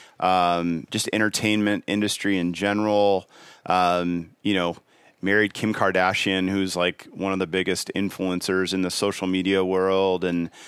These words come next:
just, you know, eh, have, you know, unlimited, basically, wealth and, you know, influence and power and all of these things, and basically got to the point of, of mental breakdown, like,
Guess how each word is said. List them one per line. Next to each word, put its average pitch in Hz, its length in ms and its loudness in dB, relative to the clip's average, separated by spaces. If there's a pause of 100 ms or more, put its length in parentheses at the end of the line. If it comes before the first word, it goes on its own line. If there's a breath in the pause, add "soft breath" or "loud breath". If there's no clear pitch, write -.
(280 loud breath)
just, 113 360 0
you 117 120 2
know, 101 240 0 (100)
eh, 107 100 0 (120)
have, 113 500 2 (400)
you 113 100 2
know, 98 240 0 (240)
unlimited, 120 800 2 (160)
basically, 98 720 0 (320 loud breath)
wealth 107 680 2 (300 soft breath)
and, 87 360 -2 (180)
you 101 100 0
know, 76 300 -2
influence 113 800 0
and 95 140 -2
power 107 340 2
and 98 80 2
all 110 200 2
of 104 60 -4
these 104 200 0
things, 107 600 0 (580 loud breath)
and 104 580 0 (440)
basically 143 320 2
got 117 180 2
to 110 80 -2
the 98 80 0
point 113 360 0
of, 95 460 0
of 90 160 -4
mental 101 280 0
breakdown, 78 600 -2
like, 87 200 -2